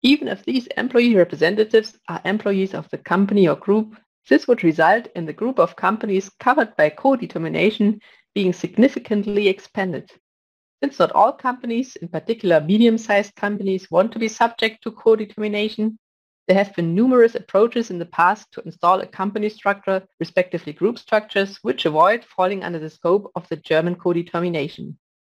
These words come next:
One of these methods so far was to have a group of companies with several subsidiaries which had less than five hundred employees, which, however, may no longer be an option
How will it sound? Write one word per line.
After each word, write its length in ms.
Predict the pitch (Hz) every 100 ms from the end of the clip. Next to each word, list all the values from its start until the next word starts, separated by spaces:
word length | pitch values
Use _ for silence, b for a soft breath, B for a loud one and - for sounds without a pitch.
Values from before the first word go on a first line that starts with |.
| _
One 180 | 147 175
of 140 | 240 247
these 180 | 254
methods 400 | 254 269 254 226
so 140 | - 233
far 260 | 247 240
was 140 | 214 196 -
to 80 |
have 140 | 170 -
a 40 | 135
group 280 | - 233
of 180 | 180 -
companies 500 | - 190 202 208 214 170
with 120 | 165
several 400 | - 247 220 180
subsidiaries 760 | - - 269 247 170 165 220 - _ -
which 160 | 302 -
had 180 | 180 -
less 280 | 180 226
than 160 | - 180
five 260 | - 175 -
hundred 300 | 190 190 -
employees, 500 | 196 233 - 143 151 _ -
which, 300 | 254 - - _ -
however, 440 | 156 165 214 240
may 260 | 208 165 156
no 180 | 170 247
longer 300 | 226 233 226
be 160 | 208
an 80 | 190
option 420 | - - - 220